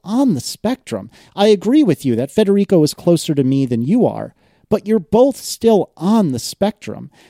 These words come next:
And I think you're, you're doing yourself a disservice by saying, "No, that can't be me. I'm, I'm not, uh, I'm not knowledgeable enough. I don't know the right terms." Be it, I don't know half the right terms.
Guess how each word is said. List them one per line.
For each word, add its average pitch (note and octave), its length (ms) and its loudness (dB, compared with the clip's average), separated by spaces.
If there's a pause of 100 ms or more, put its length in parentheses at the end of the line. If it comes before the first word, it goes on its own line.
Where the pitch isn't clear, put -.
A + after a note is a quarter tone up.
And F#3+ 160 0
I F#3 160 2
think B3 320 -4
you're, F#3 240 0
you're F3 140 2
doing G3+ 320 0
yourself F3+ 320 -2
a E3 60 -2
disservice D3 520 0
by C#3+ 100 -2
saying, C3+ 240 -2
"No, B2+ 200 2
that A#2 160 -4
can't C3 240 -4
be A#2+ 100 -4
me. A#2 140 -2
I'm, A2+ 260 -4
I'm A#2+ 260 -2
not, A#2+ 320 -2 (380)
uh, C#3 160 -2
I'm C3+ 140 0
not C3 180 -4
knowledgeable C#3 500 2
enough. B2+ 240 -2
I B2 60 -4
don't C3+ 220 -2
know C#3 160 2
the C3 100 -4
right B2+ 180 -2
terms." D#3+ 360 -4 (180)
Be D4+ 180 -2
it, C4+ 380 -4
I F#3 160 -4
don't E4+ 200 -4
know B2+ 180 4
half A#2+ 240 -2
the A#2 80 -8
right A#2 180 -4
terms. A2+ 260 -8